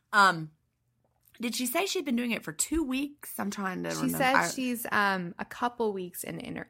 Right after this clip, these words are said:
Speaker 2: into
Speaker 1: Okay.
Speaker 2: it. So she's been
Speaker 1: Yeah.
Speaker 2: doing it for a few weeks. Mm-hmm.
Speaker 1: Well, yeah, this is,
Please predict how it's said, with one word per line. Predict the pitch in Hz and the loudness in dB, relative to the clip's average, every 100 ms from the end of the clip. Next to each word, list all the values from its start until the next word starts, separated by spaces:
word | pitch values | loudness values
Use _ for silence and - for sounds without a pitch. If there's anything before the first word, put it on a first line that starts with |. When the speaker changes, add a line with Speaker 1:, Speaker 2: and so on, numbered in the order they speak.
| _ | _
Speaker 2:
into | 190 185 | 4 4
Speaker 1:
Okay. | - - - | 4 -4 -4
Speaker 2:
it. | 62 - | -6 -4
So | - 185 | -6 -6
she's | 196 190 | -6 -4
been | 190 | -2
Speaker 1:
Yeah. | |
Speaker 2:
doing | 180 170 | -2 -4
it | |
for | 170 | -6
a | 165 | -6
few | - 190 | -8 -10
weeks. | 180 - - - - | -12 -12 -12 -12 -8
Mm-hmm. | 208 190 190 | -6 -4 0
Speaker 1:
Well, | 240 247 220 220 | 2 2 0 -2
yeah, | 240 | 2
this | 233 392 392 | 2 0 -4
is, | 277 | -4